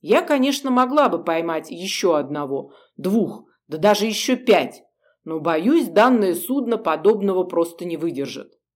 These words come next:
А под водой кто-то есть, не дождавшись моих слов, спокойно так проговорил дух немного глухим голосом.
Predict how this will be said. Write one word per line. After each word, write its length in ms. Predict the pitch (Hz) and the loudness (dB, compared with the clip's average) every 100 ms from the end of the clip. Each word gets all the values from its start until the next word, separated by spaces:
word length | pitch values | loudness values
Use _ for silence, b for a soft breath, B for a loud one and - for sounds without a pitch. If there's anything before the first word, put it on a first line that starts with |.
| _ _ _ _ - | _ _ _ _ -6
А 140 | 156 | -6
под 320 | 160 - 156 | -4 -4 -6
водой 560 | 143 165 131 143 240 339 | -2 -2 -2 4 4 4
кто-то 480 | - - 208 214 240 | -4 -2 0 2 0
есть, 580 | 240 208 170 - - - _ | 0 0 -2 -4 -16 -20 _
не 140 | 160 | -10
дождавшись 680 | 160 170 170 175 165 - - | -4 -4 -2 -2 -2 -6 -10
моих 280 | 160 151 139 | -8 -6 -8
слов, 420 | - 175 302 - - b | -6 0 0 0 -18 b
спокойно 680 | - - 226 - 220 302 294 | -8 -2 -2 2 2 2 -2
так 300 | 294 254 - | -2 -4 -2
проговорил 600 | 185 156 151 151 156 151 | -4 -2 -2 -2 -4 -6
дух 340 | 127 208 285 - | -4 -4 -2 -8
немного 520 | 165 156 151 196 196 | -10 -8 -2 -2 -2
глухим 520 | 151 156 143 - 180 | -4 -4 -6 -6 -8
голосом. 680 | 165 165 139 131 - 131 - | -4 -2 -2 -4 -12 -18 -18